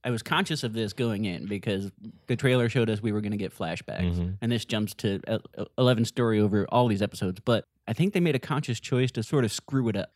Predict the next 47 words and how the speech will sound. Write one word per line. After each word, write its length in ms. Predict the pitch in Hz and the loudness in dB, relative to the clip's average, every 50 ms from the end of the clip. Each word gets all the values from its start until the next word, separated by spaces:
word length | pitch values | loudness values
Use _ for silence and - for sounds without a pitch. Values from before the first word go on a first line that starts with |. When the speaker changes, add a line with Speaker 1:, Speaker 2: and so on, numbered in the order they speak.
| _ _ _ _ | _ _ _ _
Speaker 1:
'cause 160 | - 113 101 | -6 -4 -2
there 120 | 117 117 | 0 0
are 40 | 113 | 0
scenes 340 | - - 143 143 147 147 131 | 0 0 0 2 2 2 2
where 200 | 135 135 135 127 | 2 4 4 2
she's 300 | - - 135 120 113 110 | 2 0 -2 -2 0 2
young 260 | 117 127 143 147 143 | 2 2 4 4 2
and 220 | 131 117 113 113 117 | 2 2 2 4 4
looks 240 | 131 131 135 156 123 | 4 2 2 0 0
young. 400 | 107 98 92 92 95 92 107 120 _ - | 0 0 0 0 -2 -4 -6 -8 _ -6
Speaker 2:
Mm-hmm. 240 | 92 90 85 85 82 92 - _ _ _ - | -4 -2 -2 -2 -4 -6 -10 _ _ _ -6
Speaker 1:
Then 160 | - 117 120 120 | -2 0 2 2
there 80 | 113 | 2
are 40 | 113 | 0
scenes 280 | - 127 120 117 113 101 | 0 2 2 2 2 2
where 140 | 113 110 | 2 0
it's 120 | 110 104 - | 0 0 2
that 200 | 113 117 - - | 2 2 2 2
young 260 | 120 117 120 123 113 | 2 4 4 4 4
one 200 | 117 117 113 113 | 4 4 4 4
and 160 | 110 107 110 | 4 2 2
they 120 | 107 107 98 | 2 2 0
sort 240 | - - 120 110 | 0 0 0 0
of 80 | 107 98 | 2 0
do 140 | 110 110 107 | 2 0 2
the 180 | 104 104 101 | 2 2 0
mind 380 | 98 101 104 104 110 110 110 104 | 2 0 2 2 2 2 0 -2
flash, 500 | - - 113 107 107 107 104 - - - _ _ _ _ _ _ _ _ - 117 | -2 -4 -2 -2 0 -2 -2 -4 -10 -16 _ _ _ _ _ _ _ _ -8 -4
uh, 240 | 113 104 101 104 95 | -2 -2 -2 -2 -4
shutter 400 | - - - 110 104 110 107 104 | -4 0 0 0 0 2 0 -2
screen 640 | - - - - 110 110 110 110 104 107 101 98 95 | -2 -6 -8 -4 -2 0 0 0 0 0 -2 0 2
Speaker 2:
Yeah. 180 | 90 82 78 | 2 4 4
Speaker 1:
between 320 | 76 78 82 131 143 147 143 | 2 2 2 4 4 4 2
the 80 | 117 | 2
two. 260 | - - 110 101 101 | 2 2 2 4 4
Speaker 2:
Yeah, 140 | 101 85 85 85 | 4 4 4 4
yeah, 100 | 82 82 | 2 2
yeah. 100 | 78 76 80 - _ _ _ - - | 0 -2 -6 -10 _ _ _ -8 0
Speaker 1:
And 120 | 120 123 | 4 6
then 100 | 131 131 | 8 8
there 140 | 127 117 113 | 8 8 6
are 140 | 117 117 113 | 6 4 4
shots 340 | - 131 117 113 107 - - | 2 2 2 2 0 0 0
where 100 | 110 107 | 0 2
it 40 | |
looks 200 | 113 120 - - | 2 2 0 0
like 240 | - 107 101 98 - | -2 -2 -2 -4 -6